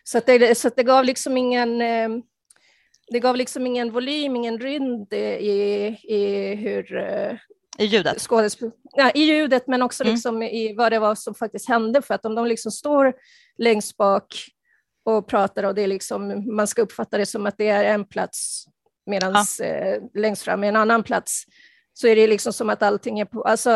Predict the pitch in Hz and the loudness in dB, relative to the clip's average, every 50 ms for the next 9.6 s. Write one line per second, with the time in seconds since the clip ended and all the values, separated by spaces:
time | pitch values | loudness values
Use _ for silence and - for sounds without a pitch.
0 | 214 226 214 - - 185 - _ _ - 208 - - 220 226 226 240 247 233 233 | 6 4 4 2 0 -4 -10 _ _ -20 -14 -10 -4 -2 0 2 4 4 2 2
1 | 226 - 233 233 214 220 208 _ - - - - - _ - - - - _ _ | 0 0 0 0 0 0 -2 _ -4 -4 -4 -4 -6 _ -14 -16 -16 -16 _ _
2 | _ _ - 214 214 226 247 247 - _ _ _ _ _ _ _ _ _ _ _ | _ _ 0 2 2 2 0 -2 -4 _ _ _ _ _ _ _ _ _ _ _
3 | _ _ _ _ _ _ _ _ _ - 220 214 214 208 208 214 208 208 214 214 | _ _ _ _ _ _ _ _ _ 0 2 2 2 2 2 0 0 0 0 0
4 | 208 247 - - - - - - _ - 240 226 262 247 - 277 - - 262 247 | -2 -2 -4 -8 -14 -18 -20 -12 _ 0 2 2 2 2 2 -2 -2 0 0 2
5 | 233 226 220 196 196 - 226 208 208 202 208 - - 208 196 196 202 202 226 - | 2 2 0 -2 -4 -8 -8 -8 -8 -8 -8 -6 -4 -2 -2 -2 -2 -4 -6 -10
6 | - _ _ _ - - - - 233 214 202 202 202 196 202 208 214 - 226 220 | -16 _ _ _ -14 -12 -4 0 2 2 4 2 2 0 0 -2 -2 -2 -4 -6
7 | - 240 220 214 - 240 233 220 220 220 208 202 202 196 214 220 208 226 226 240 | -4 -4 -4 -4 -2 0 2 2 4 4 4 4 4 2 0 2 2 2 2 2
8 | 247 240 240 233 233 220 220 - 240 - - 220 214 208 196 196 196 196 202 202 | 2 0 2 2 0 0 -2 -4 -8 -8 -6 -6 -6 -4 -4 -4 -4 -2 -2 -2
9 | 202 208 208 - 208 196 - 220 202 196 - _ | -2 -2 -4 -4 -8 -8 -6 -4 -4 -4 -6 _